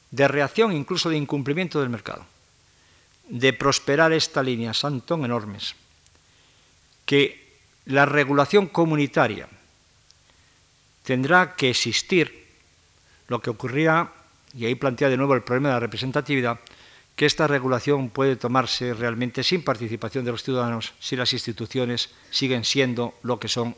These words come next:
hasta ahora. Y si no, inevitablemente aparecerá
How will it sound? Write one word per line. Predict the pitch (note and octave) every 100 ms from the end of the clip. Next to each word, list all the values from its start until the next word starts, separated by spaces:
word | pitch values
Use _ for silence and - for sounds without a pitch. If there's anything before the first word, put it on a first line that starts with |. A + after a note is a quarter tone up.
| _
hasta | B2 A#2 C3
ahora. | A#2 - - _ - - - -
Y | E3
si | - G3
no, | A3 A3 - - - - -
inevitablemente | D3 D#3 D3 G#3 G3 F#3+ G#3 F#3 G3+ F3 - - _ _ _
aparecerá | D3+ D#3 E3 D#3+ - E3 F#3 D#3+